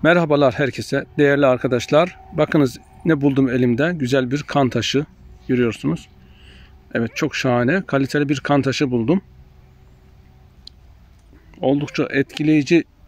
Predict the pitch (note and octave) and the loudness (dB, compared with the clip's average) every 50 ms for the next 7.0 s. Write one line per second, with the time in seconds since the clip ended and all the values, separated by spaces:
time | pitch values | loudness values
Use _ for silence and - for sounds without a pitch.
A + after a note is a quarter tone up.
0 | - - C#3+ C#3+ B2+ - - - - - - - - - _ _ _ _ - C#3+ | -6 -2 0 0 0 -2 -8 -18 -20 -20 -20 -20 -20 -20 _ _ _ _ 0 2
1 | C3+ C#3+ D3 D3+ D#3 D3 C3+ A#2+ A#2+ B2+ - - - - - C3 C3 D3 D3 C3+ | 2 4 4 4 4 4 4 2 0 0 -4 -8 -18 -14 -4 -2 0 0 0 0
2 | C#3 C3+ - - D3 C#3+ C#3 B2+ A#2+ A#2+ C3 - - - - - - - - - | 0 -2 -2 -2 0 0 0 0 0 -2 -2 -6 -12 -20 -20 -20 -20 -20 -20 -20
3 | _ - _ _ _ _ _ _ _ _ _ _ _ _ - - - F3 D3+ D3 | _ -20 _ _ _ _ _ _ _ _ _ _ _ _ -16 -4 0 0 2 2
4 | - - D3 B2+ - _ _ - - - - - - - _ _ _ _ - _ | 2 0 0 0 -2 _ _ -20 -20 -20 -20 -20 -20 -20 _ _ _ _ -20 _
5 | _ - - F3+ D#3+ - - D3+ - E3 - - - D3+ C#3 D3 D#3 - - - | _ -6 -4 -2 -2 0 0 0 0 -2 -4 -4 0 0 2 2 0 -2 -6 -2
6 | - E3 E3+ D3+ - - C#3+ - - D3 C#3 C#3+ C3+ - - - A#2+ B2+ C#3+ D#3 | 0 0 0 0 -2 -6 -8 -4 0 2 2 2 2 0 -2 -2 0 0 0 0